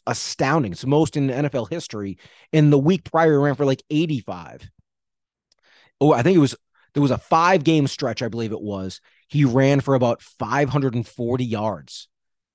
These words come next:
uh, and, like, five or six touchdowns. And when he just, when the Bears just let him go, when Eberflus says, "Just go make some plays," which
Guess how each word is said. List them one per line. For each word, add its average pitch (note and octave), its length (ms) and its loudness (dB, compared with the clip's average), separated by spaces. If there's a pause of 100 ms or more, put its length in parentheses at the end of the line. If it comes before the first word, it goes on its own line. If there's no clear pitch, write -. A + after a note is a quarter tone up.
(240)
uh, A2+ 300 -2
and, B2 160 -2
like, A2 180 -2 (240)
five C3 260 2
or A#2+ 80 -2
six - 320 -8
touchdowns. F#2+ 720 -8 (500)
And D3 160 4
when C#3 300 4 (320)
he A3+ 240 -2
just, F3 240 0 (300)
when E3+ 120 -6
the E3 60 -2
Bears A3+ 260 4
just D3 180 -6
let E3 140 0
him D3+ 80 -2
go, C#3+ 200 0
when G#2+ 180 -10
Eberflus D#3 540 -6
says, C#3 280 -4 (120)
"Just - 140 -20
go F3+ 120 4
make F3 160 2
some A#2+ 140 -6
plays," G2 640 -12
which - 280 -4